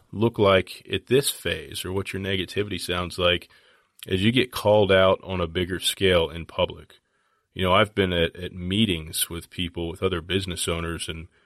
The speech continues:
had the, uh, you know, kind of the person in charge of the meeting, you know, kind of catch me off guard and kind of discredit everything I'm doing. And I'm like, "Hey, what's going on here?" But you just sit there and you let 'em say what they say, and you don't really respond. And,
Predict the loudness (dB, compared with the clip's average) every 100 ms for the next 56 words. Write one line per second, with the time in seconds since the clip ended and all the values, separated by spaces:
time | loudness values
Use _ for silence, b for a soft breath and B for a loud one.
0 | _ _ _ -2 2 2 2 -2 -2 -2
1 | -4 -10 _ _ _ _ -16 -12 -12 -14
2 | -20 _ -10 -10 -6 0 0 0 0 0
3 | 2 0 -2 -4 -4 2 2 2 -2 -4
4 | 2 2 2 -2 -8 -18 _ -14 -14 -4
5 | -2 -2 0 -2 -2 -6 -6 -6 0 4
6 | 4 2 -6 -14 _ _ _ _ -4 -4
7 | 0 -2 0 2 2 2 0 -2 -6 -6
8 | 2 4 4 2 -4 -6 -8 -12 -10 -10
9 | -10 -8 -6 -2 0 0 -2 -6 -6 -8
10 | -8 b b b b 0 4 4 4 2
11 | 2 4 6 6 2 -2 -8 -10 -6 0
12 | 2 2 2 2 2 2 0 2 4 6
13 | 4 2 -6 -8 -6 0 2 2 0 -2
14 | 2 4 4 4 2 0